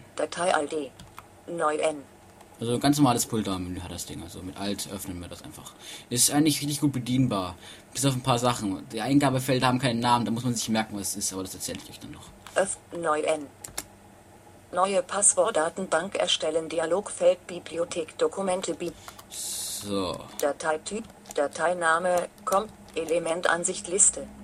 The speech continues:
Speaker 1: Kopfzeile, Überschrift. Eigene Dokumente, Gruppen,
Speaker 2: Wir machen das am
Speaker 1: Adri-,
Speaker 2: besten in eine eigene
Speaker 1: Bibli-,
Speaker 2: Datei
Speaker 1: Adrian
Speaker 2: rein.
Speaker 1: Code, Element, Dateiname, neue Datenbank, K D B X.
Speaker 2: Wenn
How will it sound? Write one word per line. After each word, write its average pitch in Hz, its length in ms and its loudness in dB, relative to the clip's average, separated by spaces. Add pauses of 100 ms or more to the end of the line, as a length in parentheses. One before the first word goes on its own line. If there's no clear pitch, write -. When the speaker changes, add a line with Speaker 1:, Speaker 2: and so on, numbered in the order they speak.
(180)
Speaker 1:
Kopfzeile, 170 640 2
Überschrift. 170 760 -2 (460)
Eigene 202 340 2
Dokumente, 196 580 0
Gruppen, 180 380 -2 (800)
Speaker 2:
Wir 104 140 -4
machen 104 320 -2
das 104 120 -4
am 208 100 8
Speaker 1:
Adri-, - 120 2
Speaker 2:
besten 214 220 2
in 190 100 -2
eine 170 100 -2
eigene 214 200 -2
Speaker 1:
Bibli-, - 120 -10
Speaker 2:
Datei 214 280 6
Speaker 1:
Adrian 208 200 6
Speaker 2:
rein. 185 140 2
Speaker 1:
Code, 180 260 -2 (200)
Element, 165 560 0 (180)
Dateiname, 170 840 2 (200)
neue 160 280 2
Datenbank, 165 580 2
K 170 160 -2
D 185 200 0
B 165 100 0
X. 147 80 2
Speaker 2:
Wenn 127 240 8